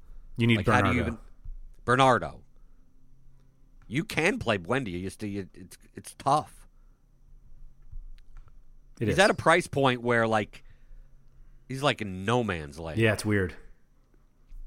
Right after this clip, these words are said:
Speaker 2: 'Cause I think he's cash viable, obviously.
Speaker 1: Absolutely.
Speaker 2: But I think you,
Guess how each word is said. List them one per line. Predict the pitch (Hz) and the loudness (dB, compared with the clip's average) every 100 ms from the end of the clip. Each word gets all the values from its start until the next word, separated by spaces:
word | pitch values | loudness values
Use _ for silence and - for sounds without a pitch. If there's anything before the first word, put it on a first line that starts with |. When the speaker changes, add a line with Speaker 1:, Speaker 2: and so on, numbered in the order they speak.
| - - - - - - - - | -16 -16 -18 -20 -20 -20 -20 -16
Speaker 2:
'Cause | - | -2
I | 139 | -2
think | - 214 220 | 2 0 0
he's | 160 | -6
cash | - 156 147 151 | -2 2 2 0
viable, | 80 76 113 180 285 95 98 - | -4 -2 0 0 -2 -6 -8 -2
obviously. | 135 175 123 | -2 0 0
Speaker 1:
Absolutely. | 127 117 127 208 104 - - - - - - - - - - - - - - - - _ - - - - - - - - - - | 0 2 2 2 -4 -8 -18 -18 -20 -20 -20 -20 -20 -20 -20 -20 -20 -20 -20 -20 -20 _ -20 -20 -20 -20 -20 -20 -20 -20 -20 -4
Speaker 2:
But | 131 | 2
I | 143 | 2
think | 180 175 | 2 -2
you, | 156 | -2